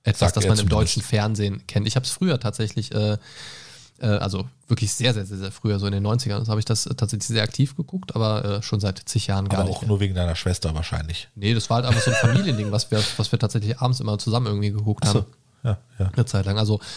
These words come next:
Speaker 1: äh, also ich, ich hab's jetzt als Beispiel gewählt, weil man das im deutschen Raum einfach kennt. Ähm, Einkäufe. Einkäufe sind immer fein säuberlich sortiert
Speaker 2: Aha.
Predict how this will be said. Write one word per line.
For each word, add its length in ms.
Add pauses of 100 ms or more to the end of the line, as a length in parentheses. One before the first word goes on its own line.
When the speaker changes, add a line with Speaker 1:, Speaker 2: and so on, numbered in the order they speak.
(200)
Speaker 1:
äh, 220
also 160
ich, 260
ich 300 (240)
hab's 200
jetzt 100
als 160
Beispiel 360
gewählt, 300
weil 120
man 140
das 180
im 260
deutschen 320
Raum 180
einfach 280
kennt. 260 (680)
Ähm, 580 (600)
Einkäufe. 560 (720)
Einkäufe 680 (640)
sind 340
immer 300
fein 340
säuberlich 500
sortiert 600 (320)
Speaker 2:
Aha. 320